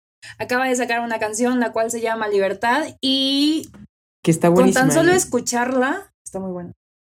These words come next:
Speaker 1: Con tan solo escucharla o compartirla, ya estás aportando, estás dándole un pesito
Speaker 2: Ujú.
Speaker 1: para que se donen cosas para cosas. Qué bárbara, no sé expresarme.
Speaker 2: Qué increíble.
Speaker 1: <laughs>
Speaker 2: Gran
Speaker 1: Para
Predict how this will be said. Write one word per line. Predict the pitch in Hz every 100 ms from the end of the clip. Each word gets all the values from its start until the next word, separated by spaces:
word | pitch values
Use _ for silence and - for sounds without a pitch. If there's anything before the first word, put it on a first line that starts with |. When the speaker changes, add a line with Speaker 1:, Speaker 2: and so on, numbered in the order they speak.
| _
Speaker 1:
Con | 214
tan | 233 233
solo | 269
escucharla | 320 330 247 254 269 262 294 196 _
o | - 226
compartirla, | 285 311 285 277 277 262 269 277
ya | 240
estás | 233 240
aportando, | 214 196 202 240 240 262
estás | 240 214 185 _ _ _
dándole | 214 214 214
un | 269 269 269
pesito | 233 208 240 - 226 302 _ _
Speaker 2:
Ujú. | 175 170 165 185 277
Speaker 1:
para | 240 240 240 240
que | 247 254
se | 254 202
donen | 214 220 226 226 226 208 _ _ _ _ _ -
cosas | 233 240 254 254
para | 240 233 233 233 247 - _ _ _ _ _ _
cosas. | 202 170 160 -
Qué | 208
bárbara, | 202 190 175 170
no | 185 190
sé | -
expresarme. | - 160 160 165
Speaker 2:
Qué | 180
increíble. | 180 190 185 180 160 151 143 -
Speaker 1:
<laughs> | - -
Speaker 2:
Gran | 165 185 208
Speaker 1:
Para | 220